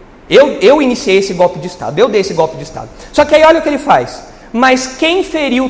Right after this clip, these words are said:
todos estes?" Estes aqui são quem? As cabeças ali pendu-, penduradas, ali colocadas no cesto, né? Então ele tá falando assim, "Olha,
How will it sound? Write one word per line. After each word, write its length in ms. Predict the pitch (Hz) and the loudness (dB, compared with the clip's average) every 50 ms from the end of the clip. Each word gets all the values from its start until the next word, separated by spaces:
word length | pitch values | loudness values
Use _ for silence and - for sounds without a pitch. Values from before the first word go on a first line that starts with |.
| 254 - | -2 0
todos 360 | 254 226 208 185 214 180 151 | 2 2 2 0 -2 -8 -6
estes?" 400 | 156 135 - - - - - - - - - - - - - - - - - - - - - - - - - - - - | -8 -8 -10 -12 -14 -18 -20 -20 -20 -20 -20 -20 -20 -20 -20 -20 -20 -20 -20 -20 -20 -20 -20 -20 -20 -20 -20 -20 -8 -2
Estes 380 | 180 240 285 - - 262 214 | 0 0 0 0 -2 -2 -2
aqui 180 | 226 208 - 269 | -2 -2 -2 -4
são 200 | 254 277 277 277 | -2 -2 -2 -2
quem? 420 | 277 - 185 147 123 - - - - - - - - - - - - - - - - - - - - - - - - - - - - - - - - - - - | -2 -4 -6 -6 -6 -8 -16 -20 -20 -20 -20 -20 -20 -20 -20 -20 -20 -20 -20 -20 -20 -20 -20 -20 -20 -20 -20 -20 -20 -20 -20 -20 -20 -20 -20 -20 -20 -20 -16 -10
As 160 | - 160 - | -8 -6 -6
cabeças 560 | - - 453 494 381 466 508 - - - 226 220 | -4 -2 0 2 4 4 4 4 2 0 0 0
ali 140 | 196 208 | 0 0
pendu-, 360 | 196 - 220 214 196 180 151 139 131 - 139 - | -2 -6 -6 -6 -4 -6 -6 -8 -10 -14 -14 -12
penduradas, 440 | 190 196 170 160 147 151 196 185 156 | -12 -8 -6 -2 2 2 2 2 0
ali 120 | 156 170 | -4 -6
colocadas 420 | - - 180 175 196 180 180 180 185 | -4 -6 -4 -4 -4 -4 -6 -6 -12
no 80 | 302 | -12
cesto, 400 | - - 220 214 208 - - 151 | -6 -4 -2 -2 -2 -4 -8 -10
né? 120 | 151 208 294 - - - - - | -10 -10 -10 -12 -20 -20 -10 -4
Então 100 | - 320 | -4 -2
ele 60 | 320 | 0
tá 80 | 349 339 | 0 0
falando 140 | 359 349 339 | 2 2 2
assim, 160 | 339 - 311 | 2 2 2
"Olha, 260 | 302 269 196 151 127 | 4 4 4 2 0